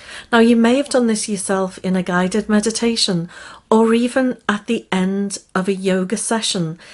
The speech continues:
in a part of the session called Yoga Nidra. But body scan is a really beautiful place to start with meditation because it actively gives your mind something to do.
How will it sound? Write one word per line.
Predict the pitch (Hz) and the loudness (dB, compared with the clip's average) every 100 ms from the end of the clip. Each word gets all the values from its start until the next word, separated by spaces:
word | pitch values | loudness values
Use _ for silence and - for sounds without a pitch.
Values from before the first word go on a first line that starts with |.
| - | -6
in | 214 208 208 | 0 0 0
a | 185 | -6
part | - 208 208 | 0 0 0
of | 214 | -4
the | 202 | -4
session | - 196 - 190 | -4 -2 -2 -2
called | 190 185 | -2 -2
Yoga | 175 185 175 170 | 0 0 0 0
Nidra. | 170 175 170 185 190 196 _ - - - - | 0 0 0 -2 -4 -6 _ -20 -20 -20 -2
But | 220 - 185 | 0 0 0
body | 202 208 240 | 2 2 0
scan | - 226 202 175 - | 0 2 2 2 0
is | 202 | -2
a | 220 | -2
really | 202 226 247 254 | -2 0 2 0
beautiful | 214 - 196 202 - 214 220 208 - | -4 -4 -4 -2 -4 -2 0 0 -2
place | - 196 180 - | -4 -2 0 -4
to | - | -6
start | - - 175 190 220 - | -8 -2 0 0 -2 -6
with | 208 190 | -4 -2
meditation | 196 196 208 220 214 - 247 247 - - - - | 0 -2 -2 -2 0 0 0 -2 -8 -18 -20 -4
because | 226 - 214 | -2 2 2
it | 233 - | 2 2
actively | 208 - 233 233 | 0 0 0 0
gives | 214 196 202 | 0 0 0
your | |
mind | 185 180 180 | 2 2 0
something | - 180 185 | -2 -2 -2
to | 175 | -2
do. | 175 202 277 | 0 2 4